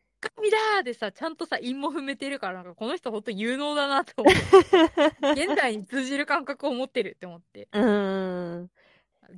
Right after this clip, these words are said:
Speaker 1: あと、私は、伊之助がわりかし好きだな。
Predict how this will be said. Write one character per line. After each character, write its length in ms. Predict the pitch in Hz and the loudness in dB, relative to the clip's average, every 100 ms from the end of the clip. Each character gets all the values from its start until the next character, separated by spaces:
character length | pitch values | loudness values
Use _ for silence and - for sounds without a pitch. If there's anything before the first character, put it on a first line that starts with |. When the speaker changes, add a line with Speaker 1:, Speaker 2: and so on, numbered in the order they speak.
| - _ | -20 _
Speaker 1:
あ 120 | - | -16
と、 420 | 202 202 185 175 - - | -12 -10 -10 -12 -16 -20
私 360 | 202 247 262 | -16 -12 -6
は、 440 | 247 240 240 226 - _ - | -2 0 0 -2 -6 _ -10
伊 120 | 226 | -6
之 140 | 254 294 | -6 -6
助 200 | - 285 | -10 -6
が 140 | 262 | -2
わ 120 | 240 220 | 0 -2
り 100 | 220 | -4
か 140 | 233 | -10
し 220 | - - | -12 -20
好 60 | - | -14
き 100 | 220 | -12
だ 160 | 170 | -10
な。 260 | 165 - - | -12 -20 -20